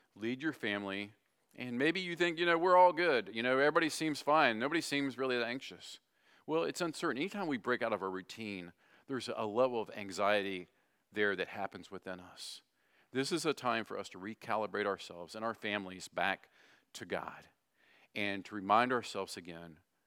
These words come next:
what God did for us in Jesus Christ and his sacrifice. Those at home, you don't have these little,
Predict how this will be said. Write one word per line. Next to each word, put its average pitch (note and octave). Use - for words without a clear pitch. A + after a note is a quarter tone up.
what G2
God G2
did F#2
for D#2+
us -
in F2
Jesus E2+
Christ E2
and E2
his E2
sacrifice. -
Those A#2+
at G#2+
home, A#2+
you A#2
don't A2+
have A#2+
these A2+
little, A2